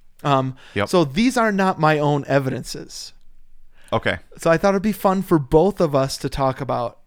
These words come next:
Speaker 1: do these work?
Speaker 2: Love it.
Speaker 1: Do, do, do we agree? Um,
Speaker 2: Yep.
Speaker 1: so this is like a third party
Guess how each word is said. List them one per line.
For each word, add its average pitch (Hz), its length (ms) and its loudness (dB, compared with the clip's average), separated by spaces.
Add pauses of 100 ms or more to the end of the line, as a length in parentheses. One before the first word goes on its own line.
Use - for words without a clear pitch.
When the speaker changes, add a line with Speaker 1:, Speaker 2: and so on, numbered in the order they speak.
Speaker 1:
do 151 280 2
these 131 600 -2 (360)
work? - 540 -6 (720)
Speaker 2:
Love 98 240 -2
it. - 140 -8 (300)
Speaker 1:
Do, 143 140 0
do, 156 340 0
do 156 240 0
we 185 180 4
agree? 143 540 0 (400)
Um, 135 400 0 (100)
Speaker 2:
Yep. 120 160 -10
Speaker 1:
so 196 100 4
this 262 160 -2
is 311 140 -6
like 160 320 0
a 139 280 0 (200)
third 190 560 2
party 160 640 2